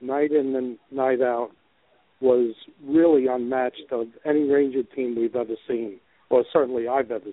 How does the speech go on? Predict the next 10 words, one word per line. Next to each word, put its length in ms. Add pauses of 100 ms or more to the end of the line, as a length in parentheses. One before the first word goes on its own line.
(100)
seen. 220 (800)
And 420 (180)
I 80
compare 480
it 160
to 80
this 180 (140)
team 360 (560)
this 140 (120)
year 300